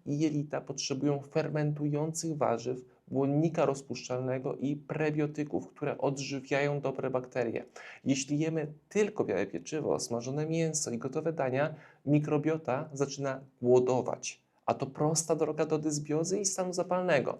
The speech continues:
Widzisz więc, że stan zapalny w jelitach nie pojawia się nagle. To nie jest infekcja,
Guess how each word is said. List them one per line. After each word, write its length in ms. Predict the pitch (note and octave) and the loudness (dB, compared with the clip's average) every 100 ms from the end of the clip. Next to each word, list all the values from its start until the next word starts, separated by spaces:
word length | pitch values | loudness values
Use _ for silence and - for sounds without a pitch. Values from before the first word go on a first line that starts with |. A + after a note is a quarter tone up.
| - | -2
Widzisz 440 | C3+ G3 G3+ B2 G#2+ | 0 2 4 2 2
więc, 380 | G#2 D#3+ D#3 | 2 2 0
że 260 | C#3+ C#3+ D3 | 0 0 2
stan 320 | - D3 F3+ | 0 0 0
zapalny 680 | E3+ F3 C#3 B2 A#2+ C3+ D3+ | 0 -2 -2 -2 -2 -2 -2
w 100 | C3+ | 2
jelitach 480 | C#3 C3 C3 E3 - | 4 2 0 -4 -4
nie 100 | E3 | -2
pojawia 300 | E3+ E3+ E3 | 2 2 2
się 160 | E3 | 0
nagle. 340 | D3+ C3 - - - - _ _ | 2 2 0 -4 -6 -20 _ _
To 540 | - C#3+ D3 C#3+ A#2+ - - | -2 0 2 0 -2 -6 -2
nie 180 | D3 G3 | 2 4
jest 220 | G3 - | 4 2
infekcja, 800 | C3 B2+ C3+ - - C3+ D#3 | -2 -2 -4 -4 -4 -2 0